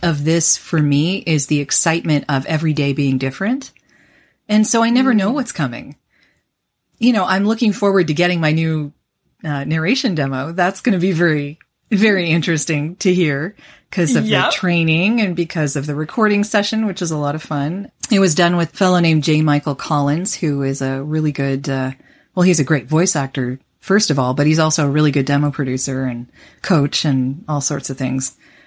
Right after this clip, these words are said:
Speaker 1: And, uh, yeah, so it was a good session, and, and I'm looking forward to hearing how it all turns out. But beyond that, I don't really have any expectations of what this year is gonna bring. I'm just kinda here for it. <laughs>
Speaker 2: Yeah. You know what? That's,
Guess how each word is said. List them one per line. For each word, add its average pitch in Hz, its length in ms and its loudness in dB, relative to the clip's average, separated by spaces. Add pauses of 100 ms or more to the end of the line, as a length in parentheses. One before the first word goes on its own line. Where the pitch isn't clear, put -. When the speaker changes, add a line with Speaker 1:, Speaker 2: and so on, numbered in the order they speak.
(280)
Speaker 1:
And, 151 280 2
uh, 151 260 0
yeah, 185 300 2
so 170 260 0
it - 20 2
was 185 140 0
a 208 40 -2
good 220 180 0
session, 226 420 0
and, 180 400 -4
and 175 380 -4
I'm 175 140 -4
looking 190 220 -2
forward 202 280 0
to 180 60 2
hearing 202 260 0
how 190 100 0
it 180 60 -2
all 180 100 -2
turns 185 300 -4
out. 208 260 -2 (100)
But 254 220 0
beyond 262 320 2
that, 247 160 4
I 202 120 4
don't 220 120 2
really 208 220 4
have 190 180 0
any 185 160 2
expectations 180 960 0
of 151 100 -2
what 165 220 -2
this 180 180 -2
year 185 220 2
is 175 100 -2
gonna 175 160 0
bring. 156 420 -2
I'm 151 140 -2
just 165 220 -6
kinda 165 220 -2
here 175 220 0
for 127 300 -4
it. 127 180 -16
<laughs> - 320 -2
Speaker 2:
Yeah. - 340 -2 (880)
You 262 140 2
know 294 120 2
what? 240 360 0
That's, 240 320 -2